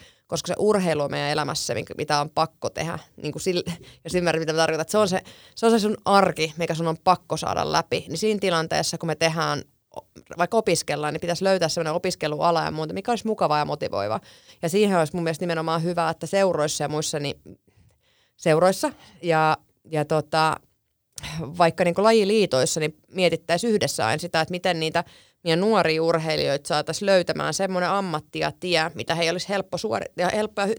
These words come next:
eikä tarkoita helppo suorittaa, mutta hyvä suorittamisen ja hyvä olla. Ja tota,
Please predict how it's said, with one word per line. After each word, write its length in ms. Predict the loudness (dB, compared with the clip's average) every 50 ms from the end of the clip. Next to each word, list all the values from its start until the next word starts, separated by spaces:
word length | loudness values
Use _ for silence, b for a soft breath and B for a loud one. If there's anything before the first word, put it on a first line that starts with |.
| -4
eikä 180 | -4 -4 -2 -2
tarkoita 220 | -4 -4 -4 -4 -4
helppo 260 | -4 -2 -2 -4 -2
suorittaa, 400 | -2 -2 -2 -2 -4 -8 -10 -10
mutta 120 | -8 -8 -6
hyvä 160 | -4 -4 -2
suorittamisen 600 | -2 -2 -2 -4 -4 -6 -6 -6 -6 -4 -2 0
ja 120 | 0 0 0
hyvä 280 | -2 -4 -4 -2 -2
olla. 340 | 0 0 0 0 0 -2 -2 b b b b b b b b b b b b _
Ja 160 | -2 -2 -2
tota, 480 | 0 2 0 0 0 2 0 0 0 0